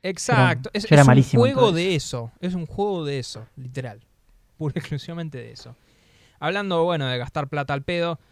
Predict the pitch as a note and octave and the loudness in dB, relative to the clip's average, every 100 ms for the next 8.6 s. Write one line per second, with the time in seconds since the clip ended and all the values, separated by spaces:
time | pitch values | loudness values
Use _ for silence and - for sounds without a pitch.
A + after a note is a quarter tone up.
0 | _ C3+ C3 C3 D#3 D#3 D3+ F3 E3+ E3 | _ -10 -8 -4 -2 -2 -2 -4 -6 -8
1 | D#3 E3 E3+ - C#3 D3+ G3 - _ _ | -6 -8 -8 -8 -8 -8 -10 -18 _ _
2 | _ _ _ D#3+ - C3+ B2+ C3 - _ | _ _ _ -14 -14 -18 -18 -20 -20 _
3 | _ _ B2+ B2 C3 C#3+ - _ - - | _ _ -16 -14 -12 -14 -16 _ -20 -20
4 | - _ _ _ _ _ - D#3+ E3+ D#3 | -20 _ _ _ _ _ -12 -10 -8 -6
5 | F3+ D#3 D3 C3+ B2 A#2+ A#2+ A2+ A2 B2 | -6 -6 -4 -4 -4 -6 -8 -10 -14 -18
6 | - _ _ _ _ _ _ G3+ A#3+ F3+ | -20 _ _ _ _ _ _ -2 0 2
7 | D#3 D3 G3 G#3 E3 C#3 D3+ E3+ E3+ D3+ | 2 2 2 4 6 6 4 2 0 0
8 | C3 B2 D#3+ G#3+ - - | 0 -2 -2 -2 -6 -20